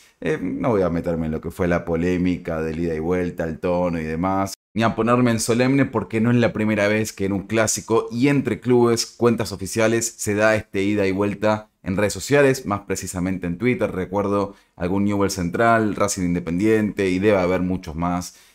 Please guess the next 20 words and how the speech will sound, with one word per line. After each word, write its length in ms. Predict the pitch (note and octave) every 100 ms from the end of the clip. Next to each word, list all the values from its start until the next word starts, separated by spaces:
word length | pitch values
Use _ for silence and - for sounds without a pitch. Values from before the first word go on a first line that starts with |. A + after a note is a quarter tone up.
| _ _
Son, 280 | - D3 -
pareciera, 440 | G#2 G2+ A#2 A#2+
algunas 300 | G2 G#2+ G#2
de 40 | F#2
las 180 | F2 D#2+
reglas 380 | G2+ G2+ F2+
ya 240 | G2+ F#2+ F#2
aceptadas 960 | - E2+ - - G#2 G#2 A#2+ B2 - _ _ _
en 140 | F#2+
la 120 | G2 F2+
red 360 | A2+ A#2 G2+
del 220 | F#2+ F#2+
pajarito, 800 | F#2+ - G#2 C3 D3 C#3 D3+ - -
como 200 | G2 F#2+
se 100 | F#2+
suele 200 | A#2 A2+
decir. 480 | A2 D3 D#3+ E3+ - _ _
Eh, 560 | - A#2 A#2 A2+ A2 -
pero 240 | B2+ B2+ B2+
sí, 640 | E3 G3+ F#3 C#3+ A#2+